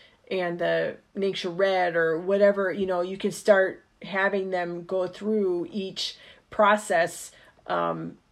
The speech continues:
or each thing that they wanna do in their home. The other exercise you can do during the class, you know, you can hand out a catalog or some type of brochure, and you have them make check marks of things they want.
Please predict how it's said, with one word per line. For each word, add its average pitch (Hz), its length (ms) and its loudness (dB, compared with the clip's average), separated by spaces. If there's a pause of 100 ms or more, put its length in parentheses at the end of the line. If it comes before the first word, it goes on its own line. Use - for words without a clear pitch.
(120)
or 196 160 4
each 208 240 0
thing 220 180 6
that 202 100 0
they 190 100 0
wanna 175 260 -4
do 185 140 -2
in 175 80 -2
their 165 100 -4
home. 185 380 0 (260)
The 220 80 2
other 262 160 6
exercise 220 500 2
you 214 120 2
can 208 180 0
do 196 580 0
during 185 540 -2
the 180 480 -6
class, 240 640 0
you 202 100 -2
know, 190 80 0
you 180 160 -4
can 202 140 -4
hand 196 340 -2
out 185 140 2
a - 20 -4
catalog 190 760 0 (280)
or 185 280 0
some 196 180 -2
type 185 180 -4
of 180 120 -6
brochure, 185 720 2 (680)
and 208 120 2
you 190 80 2
have 196 240 0
them 190 160 -2
make 175 200 -6
check 202 240 -2
marks 185 240 -4
of 175 100 -8
things 180 220 -6
they 175 140 -4
want. 190 540 0